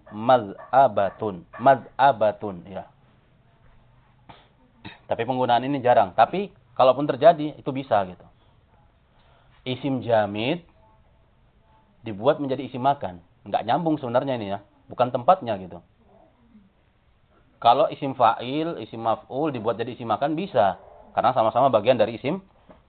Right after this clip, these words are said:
mustaq gitu. Tapi ini isim jamid. Boleh, boleh. Ada penggunaannya seperti itu. Tapi wazannya cuma satu. Terserah apa isim jamidnya.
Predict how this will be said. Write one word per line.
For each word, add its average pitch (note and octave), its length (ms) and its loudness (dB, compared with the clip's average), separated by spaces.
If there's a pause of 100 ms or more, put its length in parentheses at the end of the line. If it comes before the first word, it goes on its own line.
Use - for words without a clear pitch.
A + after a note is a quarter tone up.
(300)
mustaq C#3 500 0
gitu. G2+ 240 -20
Tapi D#3+ 240 0
ini A#3 140 -6
isim F#3+ 180 -4
jamid. C#3+ 320 2 (1500)
Boleh, C3+ 480 4
boleh. E3+ 240 2
Ada G3+ 240 2
penggunaannya C#3 480 0
seperti A#2+ 320 -4
itu. - 40 -8
Tapi C#3+ 200 2
wazannya D#3 340 2
cuma D3+ 220 0
satu. D#3 240 2
Terserah F3 400 2
apa F3+ 160 4
isim D#3 240 -2
jamidnya. C#3 420 0